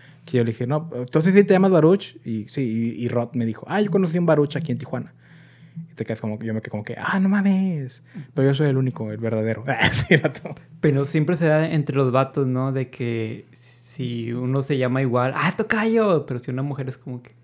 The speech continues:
Speaker 1: No sé, güey, nunca he visto.
Speaker 2: ¿Nunca?
Speaker 1: Sé, sé
Speaker 2: En
Speaker 1: de
Speaker 2: la
Speaker 1: la
Speaker 2: ropa,
Speaker 1: ropa.
Speaker 2: sí, en la
Speaker 1: <laughs> Sé,
Speaker 2: ropa,
Speaker 1: sé de la
Speaker 2: pero, pues,
Speaker 1: ropa.
Speaker 2: siento que yo les distingo igual, güey, que la ropa, nombres son lo mismo. Eh.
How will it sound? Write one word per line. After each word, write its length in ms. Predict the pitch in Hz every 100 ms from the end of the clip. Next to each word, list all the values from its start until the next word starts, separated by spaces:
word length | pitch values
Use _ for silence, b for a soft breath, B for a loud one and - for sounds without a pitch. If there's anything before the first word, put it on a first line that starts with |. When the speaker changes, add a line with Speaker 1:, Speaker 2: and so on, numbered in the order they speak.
| _
Speaker 1:
No 160 | 123 117
sé, 200 | - 98
güey, 180 | 95 95
nunca 220 | 110 120
he 20 |
visto. 260 | 117 113 135
Speaker 2:
¿Nunca? 300 | 156 214 294
Speaker 1:
Sé, 300 | - 135 156
sé 160 | - 143
Speaker 2:
En 40 |
Speaker 1:
de 40 | 180
Speaker 2:
la 20 |
Speaker 1:
la 60 | 131
Speaker 2:
ropa, 220 | 147 151
Speaker 1:
ropa. 120 | 120
Speaker 2:
sí, 140 | 113 160
en 140 | 160
la 80 | 156
Speaker 1:
<laughs> 0 |
Sé, 60 | 156
Speaker 2:
ropa, 140 | 175
Speaker 1:
sé 60 | 156
de 60 |
la 100 | 196
Speaker 2:
pero, 120 | 165 147
pues, 120 | 160
Speaker 1:
ropa. 20 |
Speaker 2:
siento 260 | 175 170 220
que 220 | 208 175
yo 100 | 160
les 140 | 220
distingo 340 | 220 208 165 196
igual, 280 | 175 139 139
güey, 200 | 123 117
que 140 | 131
la 140 | 127 131
ropa, 280 | 160 220
nombres 300 | 185 180 196
son 120 | 196 202
lo 60 |
mismo. 320 | 160 139 120 113 -
Eh. 260 | 127 113